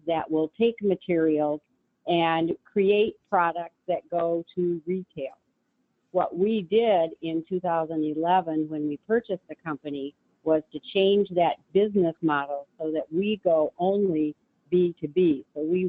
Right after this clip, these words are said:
work with the companies who have the materials and then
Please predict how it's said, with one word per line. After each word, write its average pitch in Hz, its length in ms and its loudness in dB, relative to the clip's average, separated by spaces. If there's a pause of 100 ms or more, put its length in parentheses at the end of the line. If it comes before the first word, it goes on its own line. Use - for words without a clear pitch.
work 202 260 2
with 202 300 0
the 247 120 -6
companies 185 540 0 (400)
who 156 220 2
have 170 280 0
the 214 100 0
materials 156 760 0 (540)
and 165 260 -2
then 175 340 2